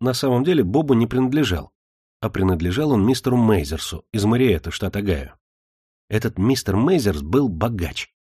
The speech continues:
и владел какими-то угольными копьями или ещё чем-то. Жил в роскошном загородном особняке и пуще всего на свете увлекался скаковыми лошадьми.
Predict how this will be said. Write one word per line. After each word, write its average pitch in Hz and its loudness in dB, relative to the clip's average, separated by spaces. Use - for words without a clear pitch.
и 139 0
владел 165 4
какими-то 135 2
угольными 139 2
копьями 82 -4
или 123 0
ещё 104 -2
чем-то. 87 -4
Жил 135 4
в 107 0
роскошном 113 0
загородном 120 2
особняке 120 -2
и 139 2
пуще 170 0
всего 143 2
на 98 2
свете 147 0
увлекался 107 0
скаковыми 127 0
лошадьми. 120 -2